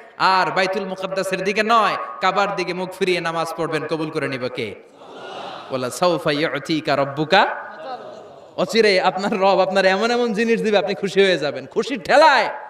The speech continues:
আহা, আর দুঃখ থাকে না, একটার পর একটা দুঃখ,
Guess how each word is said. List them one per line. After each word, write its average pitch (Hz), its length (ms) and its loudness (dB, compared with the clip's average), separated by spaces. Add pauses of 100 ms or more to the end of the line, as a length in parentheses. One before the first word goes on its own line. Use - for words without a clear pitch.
(160)
আহা, 139 600 -4 (440)
আর 269 240 2
দুঃখ 320 260 0
থাকে 262 280 2
না, 220 100 -2
একটার 277 340 0
পর 254 120 -4
একটা 233 200 -6
দুঃখ, 220 560 -4